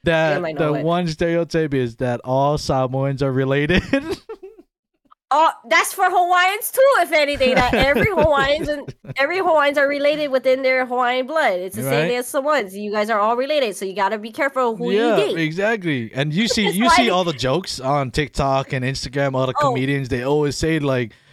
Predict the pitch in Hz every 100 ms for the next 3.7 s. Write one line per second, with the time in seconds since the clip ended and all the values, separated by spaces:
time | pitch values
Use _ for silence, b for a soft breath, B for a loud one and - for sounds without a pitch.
0 | B B 147 165 127 127 131 127 135 -
1 | 127 120 120 113 107 - 117 117 107 113
2 | 101 135 131 117 113 117 113 107 - 123
3 | 127 135 - 233 220 -